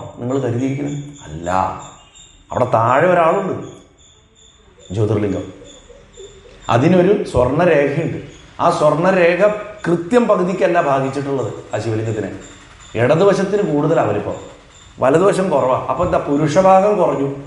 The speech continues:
ബ്രഹ്മ വിഷ്ണു മഹേശ്വരന്മാരുടെ ഭാഗം കുറയുകയും അപ്പുറത്ത് പരാശക്തിയുടെ ഭാഗം, മഹാലക്ഷ്മി മഹാസരസ്വതി മഹാകാളിയുടെ ഭാഗം വർദ്ധിക്കുകയും ചെയ്തതുകൊണ്ട് ആ ബ്രഹ്മം അവിടെ സ്ത്രീ ചൈതന്യത്തോട് സ്ത്രീശക്തിയായിട്ടിരിക്കണമെന്നാണ്.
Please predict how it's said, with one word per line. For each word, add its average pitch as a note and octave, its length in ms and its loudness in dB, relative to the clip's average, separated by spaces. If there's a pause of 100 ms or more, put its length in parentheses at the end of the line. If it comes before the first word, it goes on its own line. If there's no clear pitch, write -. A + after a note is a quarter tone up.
(460)
ബ്രഹ്മ C3+ 380 0
വിഷ്ണു E3+ 340 0
മഹേശ്വരന്മാരുടെ E3+ 800 0
ഭാഗം C#3+ 340 2
കുറയുകയും D3+ 440 0 (520)
അപ്പുറത്ത് D#3+ 460 2
പരാശക്തിയുടെ D3+ 680 0
ഭാഗം, C#3+ 320 2 (920)
മഹാലക്ഷ്മി C#3 460 2
മഹാസരസ്വതി C#3+ 580 0
മഹാകാളിയുടെ C#3+ 560 2 (440)
ഭാഗം C3 380 0
വർദ്ധിക്കുകയും C3 520 0
ചെയ്തതുകൊണ്ട് D3 520 0 (180)
ആ A#2 140 2 (120)
ബ്രഹ്മം D#3 480 2
അവിടെ E3+ 240 0
സ്ത്രീ C3 340 -6 (140)
ചൈതന്യത്തോട് F#3+ 600 -2
സ്ത്രീശക്തിയായിട്ടിരിക്കണമെന്നാണ്. D#3+ 1200 -2